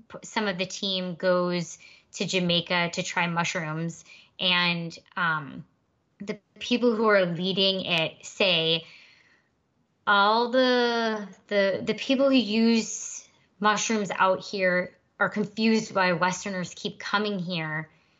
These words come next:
to use this medicine, to talk to the,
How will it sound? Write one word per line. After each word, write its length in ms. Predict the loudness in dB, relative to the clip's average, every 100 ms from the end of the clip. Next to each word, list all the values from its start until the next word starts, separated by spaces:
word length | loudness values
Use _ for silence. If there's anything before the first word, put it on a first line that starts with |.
| _ _ _
to 120 | -2
use 680 | -2 2 4 4 4 2 -2 -6 -8 _
this 200 | -2 0
medicine, 800 | 0 2 0 0 -2 -2 -4 -8 -12 _ -16
to 100 | -4
talk 320 | 2 2 0
to 140 | -8
the, 400 | -4 -2 -2 -4